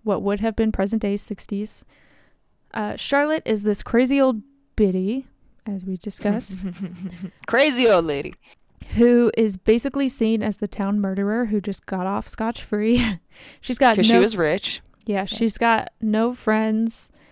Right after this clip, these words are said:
Speaker 1: Uh, she just lives with her maid, Velma, like we talked about.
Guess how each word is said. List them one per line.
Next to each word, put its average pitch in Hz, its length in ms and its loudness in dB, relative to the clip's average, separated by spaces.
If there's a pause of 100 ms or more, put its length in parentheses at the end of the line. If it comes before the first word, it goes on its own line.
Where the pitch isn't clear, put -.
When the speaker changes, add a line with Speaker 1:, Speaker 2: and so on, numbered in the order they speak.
(460)
Speaker 1:
Uh, - 180 -6
she - 220 -6
just 208 180 -6
lives 220 220 -4
with 214 140 -6
her 208 440 -2
maid, 202 360 -2
Velma, 196 560 -2
like 214 160 -6
we 202 80 -4
talked 202 260 -4
about. 214 280 -2